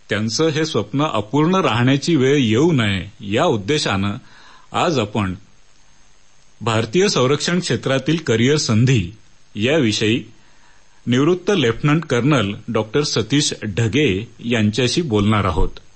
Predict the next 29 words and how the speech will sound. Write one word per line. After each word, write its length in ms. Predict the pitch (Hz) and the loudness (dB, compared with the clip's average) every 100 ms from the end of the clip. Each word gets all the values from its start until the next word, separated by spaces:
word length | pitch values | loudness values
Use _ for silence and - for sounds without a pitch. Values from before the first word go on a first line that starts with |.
| - - - - - - | -20 -20 -20 -20 -10 -2
कर्नल 360 | 117 139 147 | 2 2 2
ढगे 240 | 113 107 147 | 2 0 2
आपल्याला 360 | 160 139 135 143 | 0 0 0 0
सांगणार 400 | 113 113 131 143 | 2 2 2 2
आहेत 220 | 120 117 - | 0 -2 0
की 180 | 175 208 - - - - - | -2 -2 -8 -20 -20 -20 -10
आपल्या 320 | 104 - 143 170 | -6 -4 0 2
युवकांसाठी 880 | 107 113 143 185 185 120 104 104 92 - - - - - | 2 2 2 0 0 -2 -2 -4 -4 -10 -20 -20 -18 -4
कोणत्या 300 | 170 190 208 | -2 0 0
संधी 360 | - 135 127 151 | 0 2 2 2
उपलब्ध 440 | 147 123 117 98 | 0 0 0 0
आहेत, 340 | 107 92 98 98 - - - - - - | -2 -2 -4 -6 -12 -20 -20 -20 -20 -6
या 220 | 104 143 | -2 -2
संधी 420 | - 107 107 151 | 0 2 2 2
जर 140 | 151 151 | 2 0
त्यांना 340 | 147 113 123 | 0 0 0
मिळवायच्या 520 | 139 110 110 120 151 135 | 2 2 2 2 0 -2
असतील 580 | 104 107 - 151 113 110 | -4 -6 0 2 2 0
तर 60 | 151 | -2
त्यांनी 320 | - 123 135 | 0 0 0
प्रयत्न 460 | 165 120 113 - 220 | 0 0 0 0 0
कसे 260 | 202 175 160 | 0 0 0
करायला 320 | 135 131 120 | 0 0 0
हवे 260 | 113 107 104 - - - - - | 2 2 0 -4 -20 -20 -20 -12
याविषयी 580 | 127 175 113 107 113 110 123 - - | -4 0 0 0 0 0 -2 -14 -12
आपल्याला 460 | - - 113 101 123 | -12 -4 -2 0 0
मार्गदर्शन 640 | 135 101 98 113 107 143 165 | -2 -2 0 0 0 -2 -2
करणार 320 | 98 98 95 | 0 0 -2
आहेत. 220 | 87 | -2